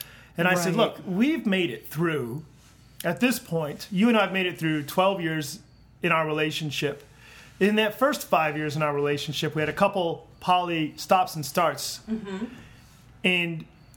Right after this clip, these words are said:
Speaker 1: Karen's been part of our lives for seven years now. It's a W V relationship.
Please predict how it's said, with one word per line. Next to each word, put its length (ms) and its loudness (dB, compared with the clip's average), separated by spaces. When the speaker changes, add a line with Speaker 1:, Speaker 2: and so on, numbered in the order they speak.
Speaker 1:
Karen's 380 4
been 440 2
part 200 4
of 80 0
our 160 2
lives 320 0
for 120 -4
seven 340 2
years 360 -2
now. 380 -4
It's 180 -2
a 40 2
W 580 0
V 280 4
relationship. 840 -2